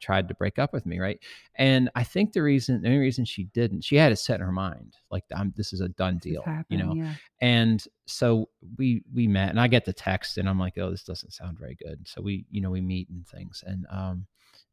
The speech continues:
Speaker 1: and basically <laughs> my thing was like, "Well, I, I really don't want you to. Like, I really like you. If you need to, that's okay.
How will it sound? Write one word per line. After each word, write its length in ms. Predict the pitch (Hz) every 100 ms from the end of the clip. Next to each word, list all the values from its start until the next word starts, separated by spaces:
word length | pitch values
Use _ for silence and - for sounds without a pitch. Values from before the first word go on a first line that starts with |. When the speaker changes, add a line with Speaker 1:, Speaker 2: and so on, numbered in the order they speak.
| _
Speaker 1:
and 140 | 113 -
basically 460 | 170 202 - - 156
<laughs> 0 |
my 180 | 131 160
thing 260 | - 147 220
was 180 | 196
like, 180 | 151 147
"Well, 160 | 143 156
I, 120 | - -
I 60 | 151
really 220 | 196 185
don't 160 | 175 127
want 220 | 165 -
you 60 | 165
to. 180 | 127
Like, 160 | 117 120
I 40 | 117
really 240 | 131 160
like 340 | 110 127 -
you. 200 | 170 175 180 - -
If 140 | - 160
you 120 | 147
need 280 | 123 160 -
to, 320 | 175 165 160 - - - _ -
that's 180 | 117 143
okay. 600 | - 131 127 120 123